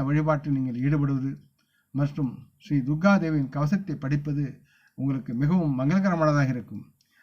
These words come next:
நீங்கள் ஒரு முக்கியமான பிரச்சனையில் சிக்கினால், உங்கள் வீட்டிலோ அல்லது கோவிலிலோ சிவனை வணங்கி அபிஷேகம் செய்து அவரை வணங்கும்போது உங்களுடைய, உங்களுக்கு தேவையான பலத்தையும் தைரியத்தையும் தருவார் அவர்.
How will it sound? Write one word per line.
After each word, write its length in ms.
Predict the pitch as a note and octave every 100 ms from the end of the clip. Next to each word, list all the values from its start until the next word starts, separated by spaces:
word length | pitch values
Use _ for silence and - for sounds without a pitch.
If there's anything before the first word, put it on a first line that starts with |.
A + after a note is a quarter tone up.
| _
நீங்கள் 320 | B2+ C3+ A#2+ G#2+ _ _ _ -
ஒரு 120 | C#3
முக்கியமான 420 | C#3+ C#3+ G3+ G#3+ A3
பிரச்சனையில் 480 | G3+ D#3+ F#3+ F3 D3+
சிக்கினால், 420 | D3 D#3 D#3+ A2 G#2 _ _ _ C3
உங்கள் 240 | C3+ B2+
வீட்டிலோ 340 | E3+ F3+ F#3
அல்லது 260 | F3 D3 B2 -
கோவிலிலோ 480 | - F3 F3 D#3 E3 A#2 G2+ - _ _ _ _ -
சிவனை 300 | D#3+ G3+ G3
வணங்கி 400 | C#3+ C#3 C#3 D3+ A2+ G2+ _ _ _ _
அபிஷேகம் 520 | C3 D3+ G3 A3 E3 D3
செய்து 300 | C3 B2+ D3 G#2+ - _ _ -
அவரை 220 | C3+ C#3
வணங்கும்போது 640 | C3 D3 F#3+ E3 C3+ C3+ D3 G#2 - _ _
உங்களுடைய, 440 | C3+ C#3+ C#3 B2 A#2 - - _ - F3+
உங்களுக்கு 400 | C#3+ D3+ C#3 C#3
தேவையான 440 | D3+ E3+ G3 F#3+ D#3
பலத்தையும் 540 | C3 D#3+ D#3 D#3+ D3+ - - _ _
தைரியத்தையும் 640 | A#2+ C#3 F#3+ G3+ F#3+ D#3+ A#2 G#2+ - _ _ _
தருவார் 400 | C#3+ C#3+ D#3 C#3 A#2+
அவர். 180 | A2+